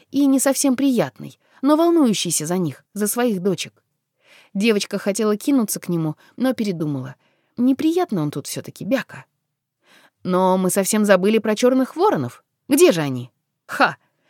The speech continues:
Новый бабушкин ворон три дня и три ночи, а может быть, тридцать три дня и тридцать три ночи, бился, крылами махался, клювом до силы мерился с вороном Тимофеем. И так как Тимофей был старой птицей,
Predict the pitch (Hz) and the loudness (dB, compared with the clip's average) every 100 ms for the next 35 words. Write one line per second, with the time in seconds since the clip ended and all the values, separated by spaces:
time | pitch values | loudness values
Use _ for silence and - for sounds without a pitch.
0 | _ _ 202 233 349 330 294 226 247 214 | _ _ -2 4 4 4 2 2 2 2
1 | - 190 175 208 339 330 294 240 226 190 | -2 -4 0 2 2 2 0 0 0 0
2 | 208 220 180 165 156 214 294 - 131 - | 0 0 -2 -4 -4 -2 -2 -2 -6 -10
3 | - - 233 214 190 190 - _ - 320 | -12 -2 0 0 0 -2 -4 _ -4 0
4 | 277 - 165 160 123 147 123 151 170 160 | 0 0 -2 -2 0 -2 -2 -4 -4 -4
5 | 151 180 170 127 - - _ _ - 160 | -4 -4 -2 -6 -10 -18 _ _ -8 0
6 | 233 302 277 277 254 214 226 226 220 190 | 2 2 0 -4 -2 0 2 2 0 -2
7 | - 180 254 247 240 - - - 214 269 | 2 4 4 4 -2 -2 -12 -4 2 4
8 | 269 247 226 220 247 247 220 208 233 220 | 6 4 4 2 0 0 0 2 2 0
9 | 196 175 202 190 180 180 160 160 151 120 | -2 0 2 0 -2 -4 -4 -4 -6 -6
10 | - _ _ _ - 262 - 269 277 254 | -12 _ _ _ -6 -2 0 0 0 -2
11 | - 285 285 214 190 208 208 - 226 175 | 0 0 0 0 2 2 0 2 2 2
12 | 180 - 480 - 147 | 0 -4 -4 -4 -6